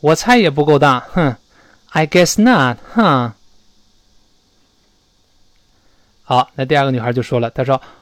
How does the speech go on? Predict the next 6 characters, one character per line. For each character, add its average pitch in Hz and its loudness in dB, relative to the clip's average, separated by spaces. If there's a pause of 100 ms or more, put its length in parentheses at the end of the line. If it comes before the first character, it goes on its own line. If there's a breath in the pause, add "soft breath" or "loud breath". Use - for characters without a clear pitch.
(140 soft breath)
“Well, 160 2 (140)
I'm 214 4
gonna 190 2
move 185 2
out 160 2
anyway。” 120 -2